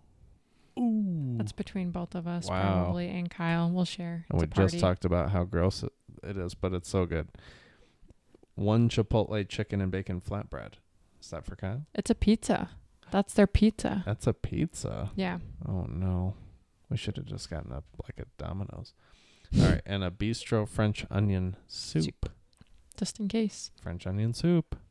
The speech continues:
Speaker 1: Wow. See, when we Panera, we Panera hard.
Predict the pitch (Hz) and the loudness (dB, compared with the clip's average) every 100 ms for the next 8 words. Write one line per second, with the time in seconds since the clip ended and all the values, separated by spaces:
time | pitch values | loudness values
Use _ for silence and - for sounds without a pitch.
0 | _ - - 90 95 - - - - _ | _ -8 -2 0 0 -2 -12 -20 -20 _
1 | - - - - - - - - 113 113 | -20 -20 -20 -20 -20 -18 -12 -6 -2 0
2 | 110 110 113 117 113 - 123 143 135 92 | 0 0 2 0 0 0 0 2 0 0
3 | 87 82 - 101 95 85 - 87 64 60 | 0 -2 -4 -2 -4 -4 -4 -4 -4 -6